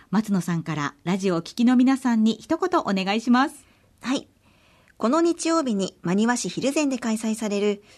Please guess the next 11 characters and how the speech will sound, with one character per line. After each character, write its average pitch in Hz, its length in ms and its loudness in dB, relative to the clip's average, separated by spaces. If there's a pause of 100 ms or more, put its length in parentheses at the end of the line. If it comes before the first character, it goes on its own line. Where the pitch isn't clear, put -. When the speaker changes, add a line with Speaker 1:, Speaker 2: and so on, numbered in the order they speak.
(200)
Speaker 2:
海 220 240 4
山 320 220 2
マ 320 140 0
ル 294 100 0
シ - 140 -4
ェ - 80 -6 (100)
二 170 100 -2
千 277 240 0
二 247 100 0
十 202 200 -4
五、 185 240 -2